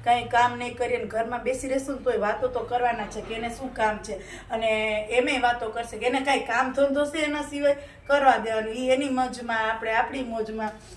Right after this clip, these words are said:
આપણને જેમ મજા આવે ને એમ જીવવાનું. સમાજ તો વાતો કરશે જ,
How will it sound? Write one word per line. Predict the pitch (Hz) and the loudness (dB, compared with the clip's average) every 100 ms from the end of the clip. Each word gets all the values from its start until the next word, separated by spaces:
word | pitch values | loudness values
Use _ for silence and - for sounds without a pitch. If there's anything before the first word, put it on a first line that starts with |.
| - - | -12 -2
આપણને | 233 262 262 254 | 0 2 0 0
જેમ | 240 240 | -2 0
મજા | 247 262 | 0 4
આવે | 269 269 | 6 6
ને | 233 | 2
એમ | 220 | -4
જીવવાનું. | 208 247 233 208 202 185 | -8 -6 -2 -2 -4 -6
સમાજ | 233 240 240 - | -6 -4 -6 -4
તો | 214 | -2
વાતો | 220 226 | -2 -2
કરશે | 196 214 214 - | -8 -4 -4 -4
જ, | 180 | -10